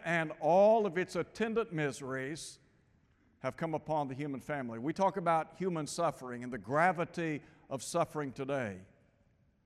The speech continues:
What we have seen over time is a proliferation of human suffering.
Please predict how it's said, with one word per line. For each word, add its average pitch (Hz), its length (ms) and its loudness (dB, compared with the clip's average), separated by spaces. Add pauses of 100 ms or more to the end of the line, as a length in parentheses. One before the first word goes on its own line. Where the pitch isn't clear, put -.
(240)
What 208 180 2
we 214 160 4
have 202 160 4
seen 190 420 -2
over 170 300 2
time 160 560 0
is 160 480 0
a 156 260 0 (220)
proliferation 175 1160 0 (2000)
of 127 160 -4
human 143 280 -2
suffering. 113 460 -4